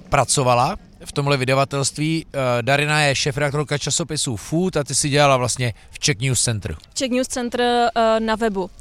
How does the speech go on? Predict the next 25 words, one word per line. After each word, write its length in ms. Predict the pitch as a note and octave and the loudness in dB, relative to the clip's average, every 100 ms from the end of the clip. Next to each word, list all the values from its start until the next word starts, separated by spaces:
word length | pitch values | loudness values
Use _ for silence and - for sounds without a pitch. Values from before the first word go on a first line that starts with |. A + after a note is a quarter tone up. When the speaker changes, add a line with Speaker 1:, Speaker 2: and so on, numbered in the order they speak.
| - | -8
Speaker 2:
Recepty 440 | A3+ - - A3+ | -6 -6 -2 -2
C 240 | - A3+ G#3 | 0 0 0
Z, 180 | A3 - | -2 -4
tak 140 | G#3 | -6
jsem 120 | - | -4
vlastně 220 | G#3 - G#3 | -4 -4 -2
dělala 260 | G3+ G3 | 0 0
editorku. 680 | - A#3 - A#3 - A3+ G#3+ - - - - | 0 -2 0 0 0 -2 -2 -4 -16 -20 -18
Byla 280 | - G3+ G3 | -8 2 2
to 120 | G#3 | 2
v 60 | G3+ | -4
podstatě 480 | - - G#3 - G3+ | -6 -4 -2 -2 -2
taková 380 | G3+ G#3 F#3+ F#3 | -2 0 2 2
jakoby, 400 | - F#3+ G3 F#3+ - - - - - - - - | -2 0 0 -2 -10 -14 -12 -14 -14 -16 -14 0
ne, 200 | G#3 A3 | 2 4
nechci 300 | A3+ - C4 | 0 0 -2
říct 180 | B3 - | -2 -2
onlineová 520 | G#3+ A3 A3+ A3+ A#3 | 0 2 2 4 4
verze, 480 | G#3+ G#3+ A3 A3+ G#3+ - - | 2 0 2 2 2 -6 -8
to 80 | G#3 | -2
by 140 | G#3 | -2
v-, 380 | - F#3 F#3+ F#3+ | -2 -14 -14 -6
Darinu 320 | G3+ G#3 G#3+ | -4 -2 -2
urazilo, 580 | A#3+ A3 G#3+ G#3+ G3 F#3 - - - - - | 0 0 2 0 -2 -2 -8 -20 -20 -20 0
ale, 760 | G#3+ G#3+ G#3 G#3+ G#3+ G#3 G#3 | 2 4 4 4 4 4 2